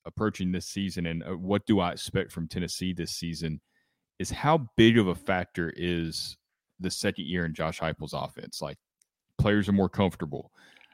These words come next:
Uh, they, they, they're not learning the offense anymore. They're perfecting the offense. So how big of a jump do we see this season? And I, honestly, I don't know what to expect. I don't know if it's a, if it's an incremental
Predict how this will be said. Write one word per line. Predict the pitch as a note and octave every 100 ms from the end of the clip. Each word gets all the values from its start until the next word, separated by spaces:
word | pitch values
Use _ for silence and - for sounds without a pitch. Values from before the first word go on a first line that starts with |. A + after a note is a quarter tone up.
| - -
Uh, | D2 C#2 -
they, | F#2 G2 F2+
they, | F2 F#2+ F#2+ F2+ F2 - F2+
they're | G#2
not | G#2+ G2+
learning | G#2 A#2+ B2
the | F#2+ F2+
offense | E2 - F2 F2
anymore. | E2+ E2+ F2
They're | E2+ F2
perfecting | - - E2+ - A2 - E2+
the | D#2+
offense. | D#2 C#2+ - D2 -
So | - F2
how | A#2+ B2
big | F#2+ A2+ A2+
of | G2
a |
jump | F2 F#2 F#2+ F#2 -
do | F2+ E2+
we | F2
see | - - B2
this | A#2+ D#2+ -
season? | C#3+ C#3+ C3 A#2+
And | -
I, | E3 F3+ -
honestly, | C#3+ F#3+ - G3
I | C3+
don't | A2+ C#3+ B2+
know | C3
what | C#3 -
to | A#2+
expect. | - - - E3+ -
I | G#2
don't | A#2 C3+
know | A#2+ B2
if | A2+
it's | F2 -
a, | D2+ - _ _ -
if | G2
it's | F2+
an | - -
incremental | A2 - F2+ F#2 B2+ D3